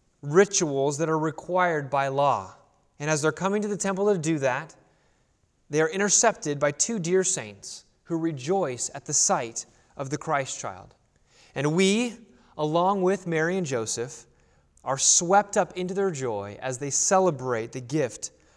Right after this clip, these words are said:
of God's Son. And so as Simeon and Anna declare their joy, we are going to see more aspects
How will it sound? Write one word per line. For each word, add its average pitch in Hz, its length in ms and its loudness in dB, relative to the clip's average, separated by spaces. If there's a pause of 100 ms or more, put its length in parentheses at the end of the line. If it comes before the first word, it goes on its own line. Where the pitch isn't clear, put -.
(140)
of 123 200 -10
God's 120 260 0
Son. 104 380 -2 (1600)
And 131 100 -8
so 160 240 6
as 180 380 6 (240)
Simeon 214 540 -2
and 165 360 -4
Anna 170 340 -2
declare 175 600 2
their 170 280 4
joy, 101 480 -4 (420)
we 185 200 2
are 196 80 8
going 175 160 0
to 170 40 -2
see 175 220 2
more 185 340 0
aspects 170 760 -6